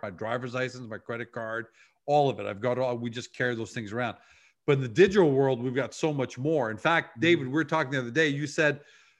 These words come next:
Speaker 1: we'll have hundreds of credentials that we'll need to carry with us. covid nineteen tests that certify that we're clean or vaccinated, so many. Uh, and that's why Liquid Avatar, correct, is gonna play a huge role in managing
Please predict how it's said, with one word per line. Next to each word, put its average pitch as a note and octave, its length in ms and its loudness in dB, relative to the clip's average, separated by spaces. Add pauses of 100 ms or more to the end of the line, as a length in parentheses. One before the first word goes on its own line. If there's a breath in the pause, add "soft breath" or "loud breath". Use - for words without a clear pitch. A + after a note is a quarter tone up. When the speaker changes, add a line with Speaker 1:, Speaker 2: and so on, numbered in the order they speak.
(400 soft breath)
Speaker 1:
we'll F#3 240 2
have D3 180 2
hundreds F3 800 0
of C#3+ 200 -4
credentials B2+ 540 -4
that B2 160 -6
we'll A2+ 120 -6
need A#2 260 -6
to A2+ 100 -10
carry A2+ 400 -4
with G#2+ 160 -8
us. G2 160 -12
covid F3 380 2
nineteen E3+ 580 -2
tests - 500 -4 (360 soft breath)
that C3+ 160 -2
certify D3+ 640 -2
that C#3+ 180 -2
we're C#3 140 -2
clean D#3 480 -2
or B2 160 -4
vaccinated, C3+ 800 -2
so F3 320 0
many. C#3+ 460 -2 (400 soft breath)
Uh, C3 260 0
and C3 220 -4
that's C#3+ 260 0
why C#3 220 0
Liquid C3 320 -2
Avatar, C3 540 -2
correct, C3+ 480 -2
is C3+ 120 -8
gonna B2 220 -4
play B2+ 300 -4
a - 20 -8
huge E3+ 480 -4
role C3 240 2
in B2 120 -6
managing B2+ 480 -4